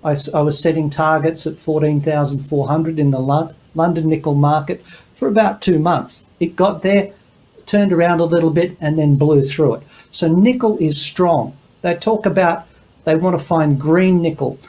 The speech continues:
Now, I don't quite understand what green nickel means. Maybe the production of it, maybe the extraction of it is quite toxic. So,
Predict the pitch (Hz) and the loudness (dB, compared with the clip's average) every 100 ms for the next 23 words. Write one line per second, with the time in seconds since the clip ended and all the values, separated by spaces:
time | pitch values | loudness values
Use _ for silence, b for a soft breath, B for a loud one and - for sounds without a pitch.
0 | B _ 160 170 208 190 202 - 175 156 | B _ -2 2 4 2 0 -4 0 2
1 | 147 143 131 - - 165 160 143 143 143 | 2 0 -2 -4 0 2 2 0 -2 0
2 | 147 151 143 143 139 135 151 190 151 160 | 0 2 2 0 -2 2 2 2 0 -2
3 | 143 147 156 147 139 - - 151 165 - | 0 0 0 -2 -4 -6 -2 -2 -2 -2
4 | 185 185 185 202 147 143 143 147 143 143 | 0 2 2 0 0 2 2 2 2 2
5 | 139 - - 165 185 - 170 160 170 170 | 0 -4 -2 -2 -2 -2 -2 0 0 -4
6 | B B - 143 - - 160 - - 156 | B B -4 -2 -2 -2 -2 -2 -2 -2
7 | - - - - b b _ _ _ _ | -2 -6 -6 -10 b b _ _ _ _
8 | _ _ _ _ _ - 160 147 143 | _ _ _ _ _ -2 0 0 -2